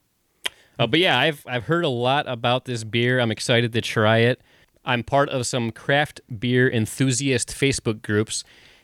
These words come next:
and a lot of people in the Michigan area have been excited that this is offered here in Michigan now, 'cause according to this,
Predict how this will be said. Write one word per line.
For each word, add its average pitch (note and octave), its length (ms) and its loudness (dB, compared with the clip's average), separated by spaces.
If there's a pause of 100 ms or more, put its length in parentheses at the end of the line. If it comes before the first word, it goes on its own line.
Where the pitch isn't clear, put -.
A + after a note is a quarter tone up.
and G#2 360 0
a G2+ 80 -6
lot A#2 280 0
of - 60 -6
people B2+ 240 -4
in A2+ 100 0
the G#2 60 0
Michigan D3 480 0
area C3+ 520 -2
have B2 160 -4
been A2+ 400 -2
excited C#3+ 680 -2
that A#2 180 -2
this C3+ 200 -2
is A2+ 240 0
offered C3 400 -4
here A2 180 -4
in G#2 140 -6
Michigan G#2 380 -4
now, G#2 240 -2
'cause G#2+ 320 -6
according A2 320 0
to A2 80 0
this, G#2+ 320 0